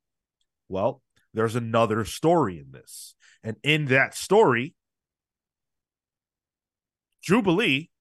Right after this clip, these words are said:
of the X-Men, uh,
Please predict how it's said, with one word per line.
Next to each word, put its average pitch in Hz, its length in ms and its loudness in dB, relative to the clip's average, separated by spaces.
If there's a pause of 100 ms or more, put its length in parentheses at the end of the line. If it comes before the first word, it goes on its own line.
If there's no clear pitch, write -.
(140)
of 139 100 -4
the 131 140 0
X-Men, 117 460 -4 (1700)
uh, 120 380 2